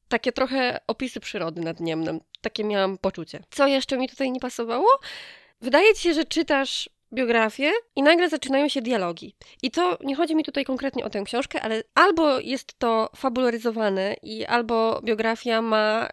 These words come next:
taki kształt powieści. I to jest super zrobione na przykład w Upartym, e, sercu o H-, Halinie Poświatowskiej. Tutaj jest tak, że czytasz, e, nie masz wrażenia, że czytasz powieść. Czytasz biografię i nagle pojawiają się dialogi.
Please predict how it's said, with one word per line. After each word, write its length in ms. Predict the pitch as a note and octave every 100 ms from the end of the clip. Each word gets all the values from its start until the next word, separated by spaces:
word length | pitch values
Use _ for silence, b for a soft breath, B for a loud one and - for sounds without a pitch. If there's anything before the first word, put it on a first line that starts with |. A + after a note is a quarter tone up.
| -
taki 220 | A#3+ A#3+
kształt 340 | - - A#3+ -
powieści. 680 | - G#3+ G#3 F#3 - - G#3
I 40 |
to 100 | B3+
jest 200 | C4 -
super 340 | - C#4 C#4+
zrobione 340 | B3+ B3 B3+ B3+
na 80 | A#3+
przykład 260 | - A#3+
w 80 | -
Upartym, 560 | A3+ G#3 - C#4 D4 -
e, 320 | C#4 C#4+ D4
sercu 460 | - E4 - F3+ -
o 380 | F#3 F#3+ F#3+ G3
H-, 180 | - F#3+
Halinie 320 | G#3+ G#3 G3
Poświatowskiej. 680 | F#3+ - F#3+ D#3 - - -
Tutaj 320 | E4+ G4+ G4
jest 220 | D#4+ - -
tak, 280 | D4+ B3+
że 120 | A#3 A#3
czytasz, 480 | - - G#3 -
e, 60 | - - G3 G3 -
nie 200 | - D#4+
masz 160 | E4 A#3
wrażenia, 320 | A3 G#3+ G#3
że 80 | G3
czytasz 260 | - F#3+
powieść. 460 | - E3 D#3 - - B B -
Czytasz 260 | D#4 D#4+
biografię 500 | B3 A#3+ A#3 C4+ E4+ A4 -
i 100 | C4+
nagle 280 | D4 C#4+
pojawiają 600 | - A3+ G#3+ G#3+ A3 A3+
się 380 | A3 - G3 G3
dialogi. 480 | G3 F#3 D3+ -